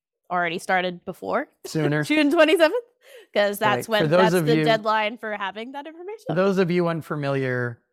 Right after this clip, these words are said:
Speaker 2: Amazon with four weeks lead time, a, a project of this complexity and magnitude,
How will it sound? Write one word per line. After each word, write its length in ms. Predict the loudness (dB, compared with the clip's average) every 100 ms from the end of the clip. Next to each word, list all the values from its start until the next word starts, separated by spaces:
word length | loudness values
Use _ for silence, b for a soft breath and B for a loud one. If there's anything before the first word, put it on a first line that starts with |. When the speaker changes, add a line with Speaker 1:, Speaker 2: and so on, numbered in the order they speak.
| -12
Speaker 2:
Amazon 640 | -6 -4 -2 -2 -2 -4
with 120 | -6 -6
four 280 | -4 -2
weeks 260 | -2 -4 -4
lead 240 | -6 -6
time, 420 | -4 -4 -2 -6 -8 _ _ _ _ _ -12
a, 120 | -12 -10
a 60 | -6
project 640 | 0 2 2 -4 -10 -20 _
of 160 | -8 -4
this 260 | -4 -4 -16 -12
complexity 520 | -6 -6 -6 -8 -6
and 140 | -4
magnitude, 640 | -4 -2 -4 -2 -2 -2